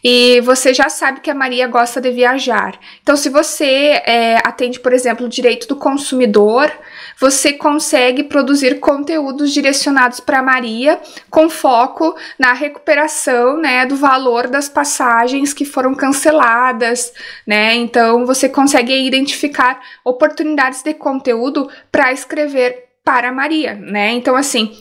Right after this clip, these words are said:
as redes sociais, elas podem ter várias personas, então não é só uma persona que vai estar lá, mas é importante que você saiba, tenha o maior número possível de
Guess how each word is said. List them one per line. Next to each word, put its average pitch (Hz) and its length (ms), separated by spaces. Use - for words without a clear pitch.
as 254 180
redes 302 160
sociais, 285 340
elas 285 200
podem 269 280
ter 294 160
várias 285 580
personas, 285 840
então 214 320
não 233 140
é 233 100
só 269 380
uma 262 160
persona 247 480
que 247 120
vai 240 160
estar 254 360
lá, 214 280
mas 233 180
é 240 40
importante 247 540
que 285 100
você 269 340
saiba, 262 640
tenha 254 500
o 220 40
maior 233 440
número 302 380
possível 294 720
de 262 300